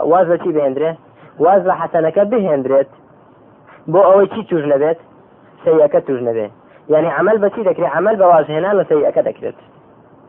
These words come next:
تگيشتن؟ عمل بواز هنا لسيئك دكريت. نگ عمل بكردني چی؟ حسنك. تگيشتن؟ "وهذا كله إذا كان يلزم من فعل الحسنة الوقوع في السيئة".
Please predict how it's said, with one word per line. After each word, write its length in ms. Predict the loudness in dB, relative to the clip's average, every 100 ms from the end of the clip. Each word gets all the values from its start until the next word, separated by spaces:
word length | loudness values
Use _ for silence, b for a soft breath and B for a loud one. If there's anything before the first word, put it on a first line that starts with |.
| _ _
تگيشتن؟ 440 | -4 -2 -2 -4 -6 -12 _ -20 -20 _ _ -8
عمل 300 | -2 0 2
بواز 360 | 4 4 4 0
هنا 280 | -2 -2
لسيئك 380 | 0 0 0 0
دكريت. 420 | 0 0 0 -2 -4 _ B B -2
نگ 200 | 0 0
عمل 260 | 0 2
بكردني 440 | 0 -2 -2 -4 -4
چی؟ 260 | -6 -8 -10 -20 _ -20 _ _ -20 _ -6
حسنك. 520 | -4 0 0 0 -6 -10 _ _ _ _ _ -4
تگيشتن؟ 500 | -2 0 -2 -2 -4 -8 B B -2
"وهذا 500 | 0 2 2 2 0
كله 400 | 0 -2 0 -2
إذا 240 | 0 0
كان 280 | 0 -2 0
يلزم 400 | 0 0 0 -2
من 200 | -2 -4
فعل 260 | -2 -2 -2
الحسنة 480 | -4 -4 -2 -2 -2
الوقوع 500 | -4 -2 2 2 2
في 120 | -4
السيئة". 460 | -4 -2 -2 -4